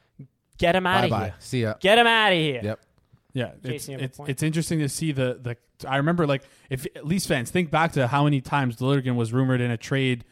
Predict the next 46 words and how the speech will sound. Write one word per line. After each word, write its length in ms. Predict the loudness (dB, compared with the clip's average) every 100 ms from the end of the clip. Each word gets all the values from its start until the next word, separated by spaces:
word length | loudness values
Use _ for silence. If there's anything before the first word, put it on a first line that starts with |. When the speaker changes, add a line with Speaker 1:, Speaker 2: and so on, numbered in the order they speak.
| _ _ _ 2
Speaker 3:
rumor, 320 | 2 4 0
and 200 | 0 -2
we 80 | -2
were 120 | -2
like, 180 | -4 0
"Oh, 160 | 0
let's 160 | 0 -2
keep 180 | -2 -2
him, 80 | -2
let's 120 | -2
keep 100 | -2
him." 80 | -2
And 80 | -2
we 80 |
could 120 | -2 0
have 60 |
gotten, 160 | 2 0
like, 100 | -4
such 160 | -4 -2
a 40 |
good 200 | -2 -4
player 500 | -6 -2 -2 -4 -6 _ _
for 180 | 0 0
Timothy 360 | 2 -4 -2 0
Liljegren, 400 | 2 2 0 -4
and 140 | -2
we're 80 | -2
just, 220 | -4 -8 _ _ _ _
at 120 | -2
this 160 | -2 2
point, 180 | 0 2
we're 140 | -2
kind 200 | -2 -2
of 220 | -2 -6 -8
hurting 320 | 0 0 0
his 140 | -4 0
value 320 | 4 4 4
if 80 | 0
we're 80 | -2
not 160 | -2
gonna 160 | -4 -6
play 220 | -4 -4
him. 100 | -6 -16 -20 _
And, 220 | -2 -2 -4 _
um, 380 | 0 2 0 -4 _ -20 _ _ _ _ _
I, 140 | -2